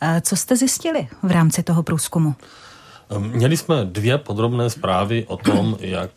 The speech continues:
Speaker 2: eh, Eliška Rejčka, eh, by-, kde byla pohřbená vlastně, protože při opravách kostela byl dvakrát její hrob otevřen. Jednou vlastně, eh,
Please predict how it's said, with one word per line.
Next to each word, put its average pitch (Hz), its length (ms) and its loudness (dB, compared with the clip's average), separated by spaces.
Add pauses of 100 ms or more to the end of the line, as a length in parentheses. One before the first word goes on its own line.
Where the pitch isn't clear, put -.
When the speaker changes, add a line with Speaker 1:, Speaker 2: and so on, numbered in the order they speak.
Speaker 2:
eh, 87 400 -8
Eliška 95 360 -4
Rejčka, 101 560 -2 (100)
eh, - 20 -14 (960)
by-, 113 340 -2 (100)
kde 110 160 2
byla 120 180 4
pohřbená 95 560 -2
vlastně, 95 440 -6 (340)
protože 95 480 -4 (280)
při - 160 -4
opravách 95 460 0
kostela 95 480 -4
byl 90 300 -2
dvakrát 92 560 -4
její 87 160 -4
hrob 87 220 -6 (260)
otevřen. 92 600 -4 (360)
Jednou 90 420 -2 (120)
vlastně, 85 400 -10
eh, 82 600 -8